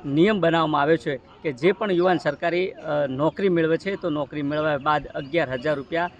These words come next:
દાન આપે. આ દાન લેવાનો મુખ્ય હેતુ એ છે કે આવનારી જે પેઢી છે, આ પેઢીને પુસ્તકો છે, જે જ્ઞાનના પુસ્તકો છે, અનેક જે સુવિધાઓ છે, આ સુવિધાઓ મળી રહે તે માટે આ દાન લેવામાં આવે છે. જો કે વિશેષ વાત કરવામાં આવે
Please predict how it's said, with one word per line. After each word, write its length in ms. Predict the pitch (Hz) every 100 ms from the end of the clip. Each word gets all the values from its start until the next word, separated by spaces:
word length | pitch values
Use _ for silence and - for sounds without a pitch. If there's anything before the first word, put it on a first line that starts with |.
| - - 139
દાન 220 | 165 151
આપે. 300 | 123 - 120 - - -
આ 200 | 143 160 - 151
દાન 220 | 170 214
લેવાનો 440 | 202 175 180 190
મુખ્ય 300 | 156 160 202
હેતુ 280 | 143 147 175
એ 120 | 170
છે 220 | 165 180
કે 120 | 185 -
આવનારી 460 | 147 151 190 190
જે 120 | 165
પેઢી 360 | 160 139 135 180
છે, 160 | 139 120 - - -
આ 80 |
પેઢીને 400 | 143 147 160 175
પુસ્તકો 600 | 175 - 202 - - 170
છે, 360 | 156 175 190 -
જે 100 | 143
જ્ઞાનના 440 | 127 139 156 185
પુસ્તકો 560 | 180 156 139 165 143 151
છે, 160 | 175 180 - - -
અનેક 280 | 165 196 196
જે 180 | 175
સુવિધાઓ 560 | 160 175 202 196 175 156
છે, 100 | 156
આ 100 | 151
સુવિધાઓ 400 | - 151 165 175
મળી 240 | 160 165
રહે 260 | 165 165 190
તે 180 | - 147
માટે 260 | 147 147
આ 80 | 160
દાન 220 | 131 139
લેવામાં 380 | 147 127 123 123
આવે 120 | 135
છે. 100 | 131 131 - - -
જો 80 | 190
કે 140 | 185
વિશેષ 420 | 208 156 - 240 160
વાત 280 | 165 -
કરવામાં 260 | 175 165 156
આવે 200 | 170 175